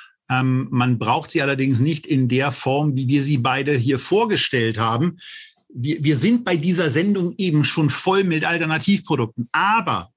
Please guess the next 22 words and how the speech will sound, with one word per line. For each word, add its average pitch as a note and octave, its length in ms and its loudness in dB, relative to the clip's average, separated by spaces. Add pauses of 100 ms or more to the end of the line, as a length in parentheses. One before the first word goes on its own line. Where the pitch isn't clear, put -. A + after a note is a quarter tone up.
wenn C#3 500 0
ihr A#2+ 340 0 (1200)
bei B2 260 0
YouTube D3 580 0
in D3 80 -2
unserem D3 400 2
Kanal C3+ 680 0
oder F3+ 380 2
auch D3 260 -2
bei D3 140 -2
uns D3 380 0
auf C3+ 200 -2
der C3 160 -2
Homepage D#3 500 0
auf A#2 260 0
w C3+ 220 0
w - 0 -
w B2+ 220 -2
echtgeld C#3 560 -2
punkt B2+ 320 0
t A2 140 0
v D#3+ 420 -2